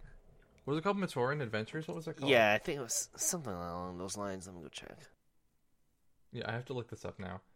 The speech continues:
Speaker 1: Um, Bion game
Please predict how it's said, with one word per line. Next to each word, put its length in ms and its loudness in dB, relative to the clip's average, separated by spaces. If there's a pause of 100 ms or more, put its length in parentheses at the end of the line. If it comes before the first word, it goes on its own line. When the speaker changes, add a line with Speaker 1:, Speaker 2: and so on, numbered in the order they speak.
(360)
Speaker 1:
Um, 560 -6 (1040)
Bion 540 -12 (1120)
game 220 -16